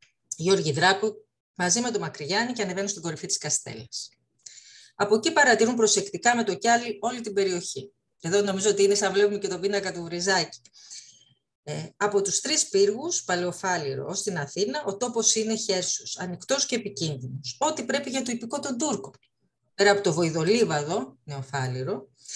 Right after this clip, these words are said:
απλώνεται ο Ελαιώνας, το πιο ασφαλές μέρος. Ελιές, χαντάκια, αμπέλια και φράχτες,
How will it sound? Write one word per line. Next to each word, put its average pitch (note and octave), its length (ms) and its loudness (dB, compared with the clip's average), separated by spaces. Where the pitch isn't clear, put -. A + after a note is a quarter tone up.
απλώνεται B3 560 4
ο A3 40 10
Ελαιώνας, F3 800 6
το - 100 -4
πιο A#3 200 2
ασφαλές F#3 420 2
μέρος. C3+ 600 -8
Ελιές, E3+ 540 6
χαντάκια, F#3 580 4
αμπέλια F#3 400 6
και F#3 140 -4
φράχτες, - 800 0